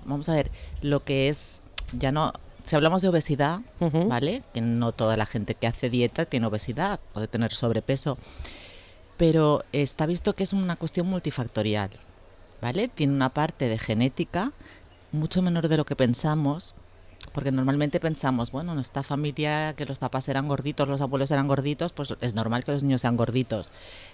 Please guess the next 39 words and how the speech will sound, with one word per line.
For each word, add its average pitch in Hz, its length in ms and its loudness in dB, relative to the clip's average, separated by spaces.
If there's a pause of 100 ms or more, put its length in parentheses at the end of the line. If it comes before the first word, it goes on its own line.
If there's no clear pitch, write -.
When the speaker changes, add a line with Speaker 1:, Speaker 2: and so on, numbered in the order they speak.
Speaker 1:
Genéticamente 190 840 0
no 185 120 0
tiene 160 220 0
por 139 160 -2
qué 131 120 0
ser 127 180 0
así. 170 400 2 (460)
La 135 120 2
genética 147 440 -2
no 180 100 0
tiene 175 160 2
tanto 165 280 0
que 165 100 -2
influir 165 300 -2
como 170 220 2
lo 185 120 0
que - 80 -4
siempre 139 280 0
de-, 151 60 4
hablamos 131 420 4
de 123 100 2
la 120 100 4
epigenética, 120 760 0
todos 127 340 0
los 143 140 -6
factores 156 760 0 (420)
que 147 120 0
envuelven 143 500 6
a 156 60 2
esos 156 220 -2
genes 185 320 0
para 180 220 0
que 156 100 -6
se 151 100 -2
expresen 165 360 -2
o 185 60 2
no 185 100 2
se 180 80 2
expresen, 208 560 2